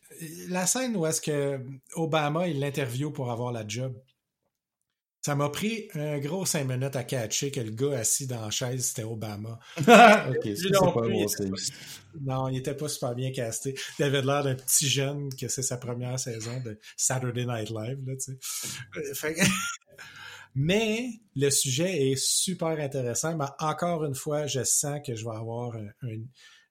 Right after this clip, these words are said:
Speaker 1: un écœurant titre aigu de politique américaine bientôt, bientôt. Fait que je sais pas si je vais continuer. Mais, euh, en tout cas, tu sais, si t'as déjà un abonnement Crave, t'es là, là. Il est, il est, il est, il est disponible.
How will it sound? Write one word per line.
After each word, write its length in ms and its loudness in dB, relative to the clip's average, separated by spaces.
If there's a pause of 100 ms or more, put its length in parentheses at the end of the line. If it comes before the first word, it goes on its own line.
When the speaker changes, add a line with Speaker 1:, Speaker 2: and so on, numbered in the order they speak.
(140)
Speaker 1:
un 140 -2
écœurant 600 -2
titre 400 0 (160)
aigu 640 0
de 240 -6
politique 560 -4
américaine 720 -4
bientôt, 640 -4
bientôt. 560 -6 (340)
Fait 120 -12
que 100 -12
je 80 -4
sais 180 -2
pas 120 -6
si 140 -6
je 100 -6
vais 60 -8
continuer. 540 -8 (800)
Mais, 240 -10
euh, 280 -12
en 80 -4
tout 120 2
cas, 60 0 (260)
tu 120 2
sais, 160 2
si 220 2
t'as 120 0
déjà 240 2
un 80 0
abonnement 420 0
Crave, 480 -6 (440)
t'es 180 2
là, 220 2
là. 120 -4
Il 140 -6
est, 60 -4
il 180 -8
est, 100 -10
il 160 -6
est, 120 -4
il 100 -6
est 40 -6
disponible. 600 -2